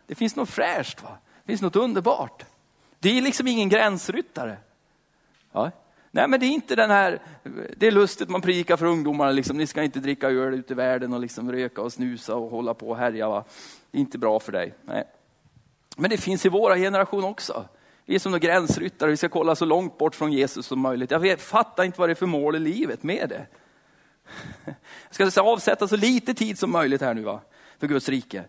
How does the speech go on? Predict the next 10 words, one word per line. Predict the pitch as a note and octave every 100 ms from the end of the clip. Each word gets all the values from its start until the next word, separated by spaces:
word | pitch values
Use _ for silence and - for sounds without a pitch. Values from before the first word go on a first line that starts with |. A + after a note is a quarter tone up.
| _ -
Jag | -
ska | -
liksom | G#3+ G3 G3
på | F#3
något | F#3+ F3
vis | E3 -
göra | - F3+ D#3+
allting | E3+ F3 - D3
annat | C#3+ C#3 A#2+ -
bara. | G2+ F2